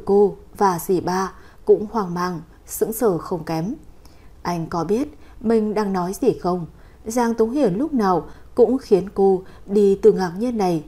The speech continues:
đến bất ngờ khác. "Cậu nói cậu là người yêu của Thất Giai ư?" Đội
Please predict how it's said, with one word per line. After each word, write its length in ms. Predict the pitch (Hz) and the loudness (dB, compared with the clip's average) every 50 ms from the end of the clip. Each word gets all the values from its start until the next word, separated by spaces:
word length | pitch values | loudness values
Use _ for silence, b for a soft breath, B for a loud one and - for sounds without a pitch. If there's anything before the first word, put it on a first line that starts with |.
| - - - | -12 -8 0
đến 360 | 190 190 180 170 180 208 208 | 2 2 2 2 0 -4 -4
bất 160 | 240 247 - | -4 -2 -2
ngờ 160 | 226 190 160 | -4 -4 -4
khác. 300 | 147 - - 185 208 233 - - - - - - - - - - - - - - - - - - - _ _ - - - - | -6 -8 -8 -8 -8 -8 -10 -16 -20 -20 -20 -20 -20 -20 -20 -20 -20 -20 -20 -20 -20 -20 -20 -20 -20 _ _ -20 -16 -4 0
"Cậu 160 | 226 190 - | 0 0 2
nói 460 | 185 180 170 170 175 220 269 285 269 - - - - - - - - - - - | 0 -2 -2 -2 -2 -2 -2 -4 -6 -8 -12 -18 -20 -20 -20 -20 -20 -20 -4 0
cậu 280 | 220 214 - 185 185 | 0 2 4 4 6
là 140 | 190 190 185 185 | 6 6 4 4
người 160 | 196 185 - | 0 -2 0
yêu 300 | - 196 214 226 226 220 - - - - | 2 2 2 2 2 0 -4 -14 -6 2
của 200 | 240 226 190 170 | 4 4 4 4
Thất 200 | - 254 320 - | 2 -4 -4 -2
Giai 200 | 277 226 190 - | -2 -2 0 2
ư?" 180 | - 202 208 202 - - - - - - - - - - - - - - - - - - - - - | 2 2 2 0 -4 -14 -20 -20 -20 -20 -20 -20 -20 -20 -20 -20 -20 -20 -20 -20 -20 -20 -20 -12 -2
Đội 280 | 208 208 196 117 156 | 0 2 2 2 0